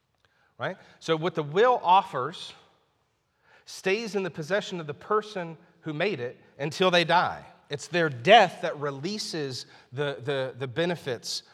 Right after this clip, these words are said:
of that will to another person, whoever it was willed to. Now, here's what's fun. The Greek word for will and the Greek word for covenant,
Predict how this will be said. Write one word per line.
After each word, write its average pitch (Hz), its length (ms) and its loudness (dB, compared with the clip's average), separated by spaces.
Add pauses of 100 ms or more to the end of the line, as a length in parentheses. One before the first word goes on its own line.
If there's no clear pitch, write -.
(120)
of 143 340 0
that 135 420 -2 (100)
will 131 340 -4
to 143 300 -12
another 120 320 -10
person, - 340 -14 (840)
whoever 113 300 -10
it - 100 -20
was 101 180 -20
willed 101 220 -12
to. - 180 -16 (640)
Now, 123 100 -4
here's 196 280 -2
what's 165 140 -12
fun. 135 280 0 (360)
The 127 80 -10
Greek 170 360 -6
word 185 400 -2 (140)
for 214 180 0
will 226 360 -2 (1800)
and 143 120 -10
the 147 60 -6
Greek 165 340 -4
word 185 440 0 (720)
for 147 140 -8
covenant, 226 460 4